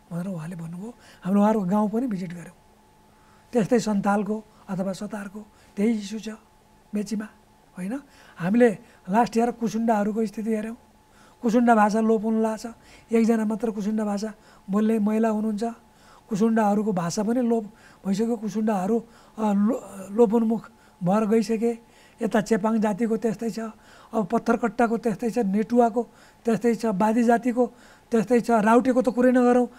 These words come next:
हामीले नीति बनाएको छौँ। अब तिनीहरूलाई माथि ल्याउने किसिमको योजना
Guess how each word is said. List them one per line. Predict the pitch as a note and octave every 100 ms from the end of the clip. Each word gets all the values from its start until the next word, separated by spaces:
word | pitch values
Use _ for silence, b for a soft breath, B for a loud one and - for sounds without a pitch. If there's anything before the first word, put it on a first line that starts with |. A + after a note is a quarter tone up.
| B
हामीले | B G3 A#3+
नीति | A3 A3+ A#3+
बनाएको | B3 B3
छौँ। | A#3 A#3+ - B B E4
अब | E4
तिनीहरूलाई | E4 E4 E4+ E4+ E4+ D4+ D4+ D#4
माथि | D4 B3+
ल्याउने | D4+ D#4 D#4+
किसिमको | D#4 C#4 E4 D#4 C#4+ - - _ _ _ b b b G#3
योजना | B3 A#3+ G3